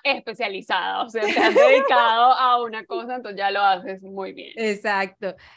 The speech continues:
Speaker 2: Entonces, bueno, eso me pareció muy curioso, de hecho, cuando me enteré de eso, porque yo decía, ¿no? A-, además que todo el mundo me lo dice, ¿no? O sea, tienes veintisiete, pero pa-, tienes como una mente de cincuenta años, cuando hablas,
Speaker 1: Ujú.
Speaker 2: cuando dices cosas,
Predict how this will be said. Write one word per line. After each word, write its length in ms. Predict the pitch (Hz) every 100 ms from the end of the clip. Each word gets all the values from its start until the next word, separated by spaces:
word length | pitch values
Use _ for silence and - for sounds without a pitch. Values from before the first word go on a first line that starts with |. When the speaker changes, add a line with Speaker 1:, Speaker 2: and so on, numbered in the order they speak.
| _
Speaker 2:
Entonces, 280 | 233 214 254
bueno, 180 | 262 262
eso 160 | 247 214
me 100 | 233
pareció 300 | 254 247 240
muy 220 | 233 247
curioso, 400 | 254 247 226 226
de 80 | 226
hecho, 200 | 202 226
cuando 200 | 214 208
me 80 | 202
enteré 320 | 196 190 180
de 60 | 190
eso, 200 | 247 320
porque 300 | 285 254 175
yo 100 | 175
decía, 380 | 160 170 214 214
¿no? 120 | 180 180 -
A-, 60 | 185 208
además 240 | 196 190
que 100 | 220
todo 120 | 233
el 60 | 233
mundo 220 | 247 254
me 100 | 254
lo 120 | 220
dice, 300 | 202 254 226
¿no? 160 | 190 240
O 60 |
sea, 140 | 254 220
tienes 220 | 208 196
veintisiete, 500 | 226 247 240 233 233
pero 200 | 240 214
pa-, 100 | 202
tienes 280 | - 190 196
como 160 | - 226
una 100 | 214
mente 240 | 220 220 240
de 40 |
cincuenta 720 | 240 202 185 196 202 208 202
años, 260 | 185 165 -
cuando 340 | 180 175 170
hablas, 460 | 175 196 220 208 196
Speaker 1:
Ujú. 80 | -
Speaker 2:
cuando 300 | 185 175 170
dices 300 | 180 202 190
cosas, 640 | 214 214 214 220 202 208